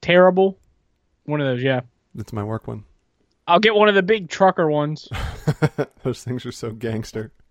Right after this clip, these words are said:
Speaker 1: Dude, I have people walk into the, my shop all the time with them.
Speaker 2: Yeah, well, they're gangsters, that's why. No, not that kind of gangster. So anyway, back to the matter at hand.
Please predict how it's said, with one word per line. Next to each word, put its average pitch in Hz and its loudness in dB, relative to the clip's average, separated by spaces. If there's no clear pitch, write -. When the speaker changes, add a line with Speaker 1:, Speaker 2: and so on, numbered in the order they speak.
Speaker 1:
Dude, 302 4
I 285 6
have 294 6
people 277 0
walk 254 0
into 240 -4
the, 220 0
my 196 2
shop 233 0
all 226 4
the 185 -4
time 269 2
with 175 -2
them. 127 -8
Speaker 2:
Yeah, 151 -6
well, 117 -4
they're 120 -8
gangsters, 120 -8
that's 110 -12
why. 107 -8
No, 113 -4
not 113 -2
that 117 -4
kind 104 -4
of 101 -8
gangster. 104 -8
So 127 -2
anyway, 113 -2
back 117 -6
to 117 -10
the 110 -8
matter 110 -2
at 104 -4
hand. 113 -6